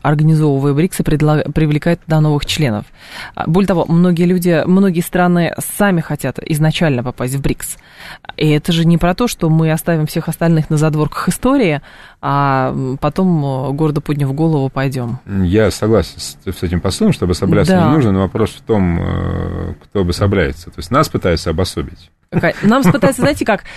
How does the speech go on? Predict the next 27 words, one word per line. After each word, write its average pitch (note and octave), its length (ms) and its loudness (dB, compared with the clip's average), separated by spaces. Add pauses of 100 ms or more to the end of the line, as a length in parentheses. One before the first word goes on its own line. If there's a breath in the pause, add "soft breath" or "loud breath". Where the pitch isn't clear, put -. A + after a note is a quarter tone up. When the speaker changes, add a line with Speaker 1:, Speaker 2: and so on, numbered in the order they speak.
(160 loud breath)
Speaker 1:
вы, G3+ 140 2
конечно, B3 240 0
торгуете, A#3+ 760 0 (280 loud breath)
но F3 200 4
чтобы A3+ 220 -2
у G#3+ 40 0
вас A3 120 2
денег F#3+ 240 2
поменьше C#3+ 400 0
было, C#3 240 2
Speaker 2:
Да. F#2+ 60 4
Speaker 1:
потому G3 280 2
что - 120 -4
если G#3 180 0
вы G#3 280 2
совсем G3+ 380 2
обрушите, G3+ 580 0 (220 loud breath)
обрушится G3 480 0
рынок F3+ 280 2
нефтегазовый, D3+ 640 0
ну D#3+ 100 0
тогда F3 400 2
цены F#3+ 240 2
Speaker 2:
Мгм. E3+ 100 2
Speaker 1:
улетят E3+ 200 0
в - 60 -16
космос. - 520 -6